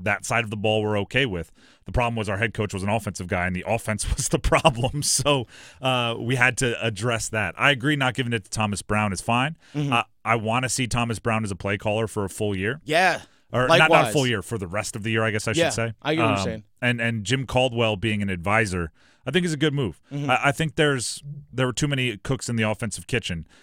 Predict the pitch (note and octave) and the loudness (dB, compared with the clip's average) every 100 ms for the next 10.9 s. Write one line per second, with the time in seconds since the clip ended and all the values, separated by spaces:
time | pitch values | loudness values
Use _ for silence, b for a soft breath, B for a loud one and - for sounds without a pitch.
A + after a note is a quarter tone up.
0 | b b A#2 A2+ G#2 G#2 F#2 - - - | b b 0 2 2 -2 -6 -10 -20 -18
1 | - A#2+ A#2+ G#2+ A2+ A2 G#2 G#2 F#2 F#2+ | -4 2 2 2 2 2 0 -4 -4 -2
2 | F2+ G#2 - B2 F2 - - - A#2+ A2 | -2 -2 -2 -2 -4 -12 -16 -2 0 0
3 | G2 A#2+ A2 G2+ F2+ A2 A2+ A2 A#2 A#2+ | 0 0 0 -2 -2 0 0 0 4 4
4 | B2 G2 G#2 G2 - b b G#2 A2 A2+ | 4 2 2 2 -2 b b -2 2 2
5 | A#2 A2 G2+ G#2 G2 G2 G2 F#2+ F#2 E2+ | 2 0 0 0 0 -2 -2 -2 -2 -2
6 | F#2+ - E2+ D#2+ D#2 - - - E3 F#3 | -4 -4 -8 -8 -10 -10 -16 2 4 6
7 | A#3 A#3+ A3+ G3 F#3+ F#3+ A2+ E3+ - D3+ | 4 2 2 4 4 4 4 2 2 2
8 | D#3 E3 D3+ D3+ D3 D3 D3 C3 - C#3+ | 2 2 2 0 0 0 -4 -6 -4 -2
9 | C#3 C3 B2+ B2+ E3 E3+ D3+ C#3 F#3+ G3+ | 0 0 -2 0 0 -2 -2 0 0 0
10 | G3 E3 - F#3 E3+ F3 - E3 C3+ | 0 0 0 0 2 2 2 -2 -4